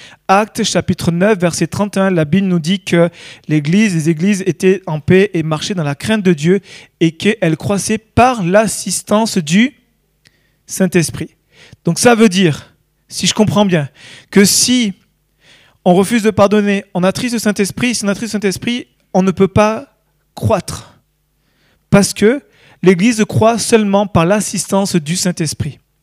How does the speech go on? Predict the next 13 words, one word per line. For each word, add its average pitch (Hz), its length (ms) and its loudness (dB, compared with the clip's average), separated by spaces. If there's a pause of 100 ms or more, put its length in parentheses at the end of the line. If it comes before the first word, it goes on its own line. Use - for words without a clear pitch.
(400)
Lorsque 151 180 -4
l'Église 175 320 2
est 220 140 -2
en 214 80 0
paix, 208 280 2 (280)
lorsque 156 180 -4
l'Église 170 380 0
est 208 40 -4
dans 175 140 0
la 165 80 0
crainte 214 280 -2
de 208 100 2
Dieu, 175 320 0